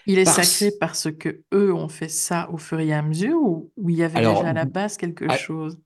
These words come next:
Speaker 2: alors déjà, dans cette crypte, on est dans un lieu extraordinaire. Saint-Benoît-sur-Loire, c'est, faut, faut aller voir. C'est une, c'est, c'est, c'est une, c'est, c'est une église qui est construite sur le sable de la Loire.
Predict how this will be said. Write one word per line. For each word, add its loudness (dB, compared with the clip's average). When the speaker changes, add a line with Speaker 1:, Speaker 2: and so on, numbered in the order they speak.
Speaker 2:
alors 0
déjà, 6
dans 6
cette 0
crypte, -2
on 0
est 2
dans -2
un -4
lieu -2
extraordinaire. -6
Saint-Benoît-sur-Loire, -4
c'est, -8
faut, -4
faut -8
aller 4
voir. 0
C'est -4
une, -2
c'est, -12
c'est, -6
c'est -6
une, -4
c'est, -8
c'est 0
une 6
église 2
qui -8
est -10
construite -6
sur -2
le 0
sable -2
de 0
la 0
Loire. -4